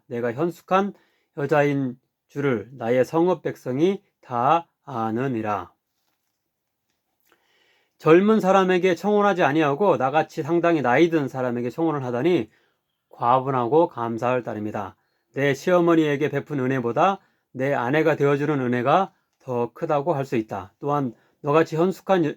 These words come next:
여인의 청혼을 받다니 내가 오히려 영광이다라고 그는 대답한 것입니다. 하지만, 어, 이런 룻의 청혼과 보아스의 수락으로 모든 문제가 끝난 것은 아니-, 아닙니다. 어,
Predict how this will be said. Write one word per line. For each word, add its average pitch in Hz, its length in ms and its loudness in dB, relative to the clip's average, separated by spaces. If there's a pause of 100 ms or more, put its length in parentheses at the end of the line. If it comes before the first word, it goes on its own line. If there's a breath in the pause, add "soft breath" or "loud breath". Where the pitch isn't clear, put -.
여인의 147 300 -2
청혼을 175 340 0
받다니 135 540 0 (220 soft breath)
내가 127 400 0
오히려 127 520 0 (240)
영광이다라고 139 1120 0 (200)
그는 143 360 -6 (200)
대답한 127 560 -6
것입니다. 107 520 -6 (2500 soft breath)
하지만, 190 560 4 (320)
어, 127 380 -2
이런 165 340 0
룻의 170 340 0
청혼과 208 460 2
보아스의 160 480 2
수락으로 165 460 0
모든 180 340 2
문제가 143 380 -2
끝난 156 280 -4
것은 156 300 -4
아니-, 127 420 -4
아닙니다. 117 560 -4 (580)
어, 110 380 -6